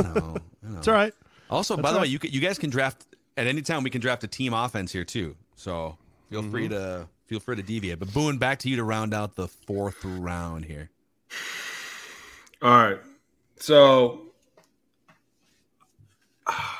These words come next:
Speaker 3: man, I know I'm out. I'm gonna have to finish off 'cause of the tackles. Jay's about to pick another one, I feel like, and I gotta get this guy off the board. But I'm between two guys, and I'm gonna tell you, since this is my last tackle anyways,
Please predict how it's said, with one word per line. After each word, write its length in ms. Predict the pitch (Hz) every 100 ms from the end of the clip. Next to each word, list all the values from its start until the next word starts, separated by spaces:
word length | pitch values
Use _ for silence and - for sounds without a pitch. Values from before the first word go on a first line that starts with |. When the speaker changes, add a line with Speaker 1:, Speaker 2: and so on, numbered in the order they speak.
| -
Speaker 3:
man, 320 | - - 92
I 40 |
know 160 | 90 85
I'm 140 | 87
out. 300 | 90 87 87 - - - - - -
I'm 200 | 123 156
gonna 160 | 165
have 140 | 147 143
to 80 | 123
finish 340 | 127 113 107
off 160 | 104 -
'cause 160 | 92
of 60 | 90
the 80 | 95
tackles. 580 | 120 117 117 101 - - - _ - _ _ -
Jay's 500 | 120 120 117 - -
about 200 | 107 110
to 80 | 101
pick 280 | - 104 98
another 280 | 92 92 90
one, 140 | 87
I 60 | 87
feel 200 | 95 87
like, 220 | 85 85
and 100 | 87
I 60 |
gotta 160 | 90 87
get 140 | 85
this 140 | 85 -
guy 140 | 87
off 140 | 85 -
the 60 |
board. 180 | 80 87
But 100 | 95
I'm 60 | 98
between 320 | - 135 135
two 180 | 131 123
guys, 340 | 110 95 85 - - -
and 80 | 110
I'm 80 | 127
gonna 140 | 135
tell 160 | 127 131
you, 80 |
since 180 | 123 117
this 60 | -
is 100 | 101
my 100 | 107
last 260 | 104 101 -
tackle 280 | 104 104 98
anyways, 320 | 92 85